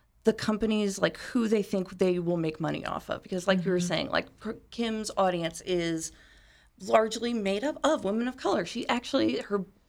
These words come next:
Speaker 1: tar-, her, the audience she tests best in is eighteen to thirty-four, eighteen to thirty-four-year-old Hispanic women.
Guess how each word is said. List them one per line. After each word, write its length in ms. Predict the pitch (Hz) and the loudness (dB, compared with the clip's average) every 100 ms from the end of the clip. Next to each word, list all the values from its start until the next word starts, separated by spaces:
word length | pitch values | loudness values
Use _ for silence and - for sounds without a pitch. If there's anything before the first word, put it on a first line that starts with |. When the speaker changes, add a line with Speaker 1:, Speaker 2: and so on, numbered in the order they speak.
| _ | _
Speaker 1:
tar-, 280 | - 220 233 - - | 0 0 0 -4 -4
her, 300 | 226 247 - | -2 -2 -4
the 120 | - 180 | -8 -4
audience 300 | - 220 269 | 0 2 0
she 160 | - 233 | -2 -6
tests 300 | - 226 226 | -2 -4 0
best 320 | 196 220 - | 2 2 2
in 200 | 175 170 | 2 2
is 220 | - 160 - | -2 -4 -2
eighteen 300 | 220 - 220 | -2 -2 -4
to 60 | |
thirty-four, 800 | 185 202 214 226 - 185 175 - - | -2 -2 -2 -4 -2 -2 -2 -6 -4
eighteen 320 | 240 - 233 | -4 -2 -2
to 60 | 220 | 0
thirty-four-year-old 800 | 208 226 285 196 202 190 170 170 | 2 2 2 2 2 4 2 2
Hispanic 500 | 180 - 180 185 190 | -4 -6 -2 -2 -2
women. 460 | - - - - | -4 -4 -4 -8